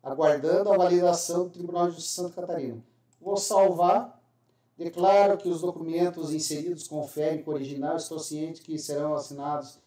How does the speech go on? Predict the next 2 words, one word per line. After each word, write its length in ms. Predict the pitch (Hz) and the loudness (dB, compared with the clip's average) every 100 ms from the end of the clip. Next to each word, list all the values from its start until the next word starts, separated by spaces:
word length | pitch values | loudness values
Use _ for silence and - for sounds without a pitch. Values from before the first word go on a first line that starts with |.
| _ _ - | _ _ -12
eletronicamente. 920 | 139 139 147 147 143 139 120 110 104 _ _ _ _ _ _ | -8 -6 -6 -6 -2 -2 -2 -8 -12 _ _ _ _ _ _
Ok. 720 | - - - 135 139 180 180 | -18 -18 -12 -6 -6 -6 -8